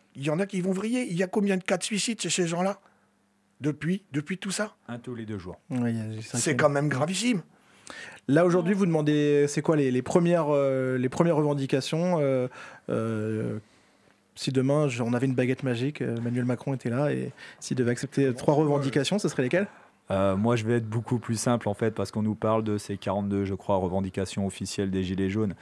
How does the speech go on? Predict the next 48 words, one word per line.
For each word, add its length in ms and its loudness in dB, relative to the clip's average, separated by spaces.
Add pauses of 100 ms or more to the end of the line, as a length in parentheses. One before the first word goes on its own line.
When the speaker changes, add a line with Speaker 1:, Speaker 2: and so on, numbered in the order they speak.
(400)
Speaker 2:
Euh, 100 0
moi, 180 4
je 80 -2
vais 100 2
beaucoup 280 -2
plus 160 -2
loin 140 2
que 60 -6
ça. 160 4
Aujourd'hui, 460 2
on 100 2
a 80 2
essayé 320 0
la, 240 2
la 140 2
droite, 300 2
ça 100 0
n'a 100 0
pas 160 0
marché. 360 0
On 100 0
a 60 0
essayé 260 -2
la 100 2
gauche, 340 2 (100)
ça 160 -8
n'a 100 -2
pas 140 -2
marché. 340 2
On 120 0
essaye 300 0
le 100 2
milieu, 360 2
c'est 140 -4
encore 300 0
pire. 220 0 (500)
Euh, 160 2
au 80 4
bout 100 2
d'un 60 4
moment, 340 4
le 80 2
seul 200 0
point 180 0
commun, 360 2
c'est 220 -2
que 220 0
f-, 100 -10